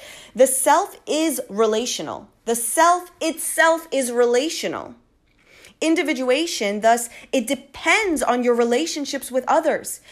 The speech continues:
There is no way to individuate solo in a basement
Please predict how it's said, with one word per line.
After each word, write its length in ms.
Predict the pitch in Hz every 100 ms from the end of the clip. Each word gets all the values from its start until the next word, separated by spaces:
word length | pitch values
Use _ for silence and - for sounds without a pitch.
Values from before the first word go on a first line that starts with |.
| - -
There 180 | 226 -
is 240 | 339 262
no 360 | 294 339 370 302
way 220 | 285 277
to 180 | 277 247
individuate 760 | 240 226 269 247 208 190 - -
solo 720 | - - 277 294 254 196 208 - - _
in 260 | 269 294 311
a 100 | 240
basement 880 | 208 185 233 320 - 214 175 220 -